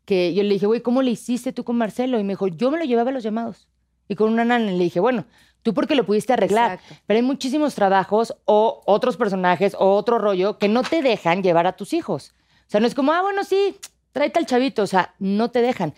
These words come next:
Speaker 1: Entonces, pues sí va a ser un tema complicado que yo creo que nos vamos a tener que enfrentar. Yo todavía no, en algún momento. Y como les digo,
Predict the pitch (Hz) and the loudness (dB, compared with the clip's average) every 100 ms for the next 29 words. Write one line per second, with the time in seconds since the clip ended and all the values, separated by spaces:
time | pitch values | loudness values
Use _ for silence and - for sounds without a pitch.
0 | - - _ 196 180 220 233 - 208 - | -18 -20 _ -8 -2 0 -2 -2 -4 0
1 | 240 247 247 240 240 240 214 220 190 202 | 0 2 2 0 0 0 0 -2 0 2
2 | 220 220 208 214 220 214 196 214 196 233 | 2 2 0 0 0 0 2 0 0 -2
3 | - 214 190 165 170 - _ _ _ 165 | 0 0 0 2 2 2 _ _ _ -4
4 | 196 220 208 208 196 190 175 190 160 160 | 0 2 2 2 0 0 0 0 -2 -2
5 | 175 180 170 180 214 _ _ _ _ _ | -4 -2 -4 -4 -8 _ _ _ _ _
6 | _ 277 - 285 247 240 294 247 160 | _ -2 0 0 2 2 0 0 -4